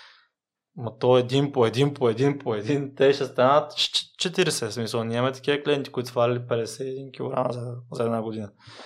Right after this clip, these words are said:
Те си стават. Затова и държиме на някакъв минимум отчетност, защото като имаш минимум отчетност, ти можеш да видиш малките стъпки, които си извървял. И после взимаш средната голяма стъпка, която си извървял за тези две седмици.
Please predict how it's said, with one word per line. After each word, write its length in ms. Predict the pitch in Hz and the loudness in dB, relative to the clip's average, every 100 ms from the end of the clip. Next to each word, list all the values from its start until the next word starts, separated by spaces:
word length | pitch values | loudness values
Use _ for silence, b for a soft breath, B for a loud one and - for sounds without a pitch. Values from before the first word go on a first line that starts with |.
| B B | B B
Те 120 | 127 | -4
си 120 | 120 127 | -2 -4
стават. 640 | - - 147 - - - - | 2 4 4 2 -16 -18 -10
Затова 320 | 120 139 143 | -2 6 8
и 320 | 156 165 160 - | 8 4 -2 -4
държиме 420 | 135 127 135 165 | 2 4 6 4
на 80 | 147 | 6
някакъв 360 | 156 - - | 4 2 -6
минимум 340 | 135 151 147 117 | -4 -2 0 -2
отчетност, 540 | 120 135 131 113 - - _ | -2 -4 -4 -12 -14 -18 _
защото 380 | 127 113 131 131 | -8 0 0 -2
като 200 | - - | -12 -4
имаш 200 | 143 139 | -4 -2
минимум 280 | 143 143 123 | -4 -2 -2
отчетност, 460 | - 135 - 85 - | -2 -4 -4 -8 -6
ти 80 | |
можеш 240 | 127 135 123 | -2 0 0
да 60 | |
видиш 340 | 117 131 139 - _ _ _ - | -2 -4 -4 -12 _ _ _ -2
малките 340 | 139 170 - | 2 2 0
стъпки, 320 | - - - | -10 -12 -12
които 180 | - 127 | -12 -8
си 80 | 135 | -6
извървял. 520 | 120 117 113 113 117 B B B B _ | -4 -4 -2 -4 -6 B B B B _
И 80 | 123 | -10
после 220 | 131 135 | -2 -2
взимаш 440 | 123 135 143 - _ _ _ _ | 0 -2 -4 -6 _ _ _ _
средната 540 | - - 131 131 127 123 | -12 2 2 4 -2 -2
голяма 340 | 117 120 120 | 2 2 2
стъпка, 300 | - 123 131 | -4 -8 -6
която 160 | 127 127 | -6 -6
си 60 | |
извървял 400 | 120 117 120 123 | -2 0 2 2
за 160 | 120 123 | -2 -8
тези 140 | 139 | -8
две 140 | 131 131 | -6 -8
седмици. 480 | - - - - | -8 -10 -12 -18